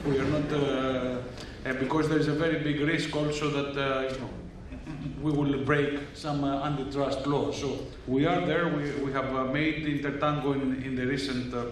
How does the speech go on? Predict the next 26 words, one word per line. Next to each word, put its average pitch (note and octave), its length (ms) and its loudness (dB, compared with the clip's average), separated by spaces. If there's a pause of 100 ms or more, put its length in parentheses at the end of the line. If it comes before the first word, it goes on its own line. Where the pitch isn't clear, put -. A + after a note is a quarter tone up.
(1120)
I C3+ 40 0
mean, D3 120 6
the D3 80 6
very E3+ 260 4
brief E3+ 280 -2
history E3+ 320 -2
of C#3+ 80 0
Intertango. D3+ 640 -2
Intertango C#3+ 420 0
started E3 420 0
as C#3 140 -2
a C#3+ 60 -2
commercial, C#3+ 720 2 (440)
uh, B2 280 2
organization, C3 960 0
uh, A#2+ 200 0
of, A#2+ 280 -4
uh, B2 380 0 (280)
networking C#3+ 640 2
back D3 220 2
in C3 100 -2
the C3 80 -4
seventies, E3 640 -4
following D3 380 -2
the C#3 80 0
crisis, C#3+ 800 -2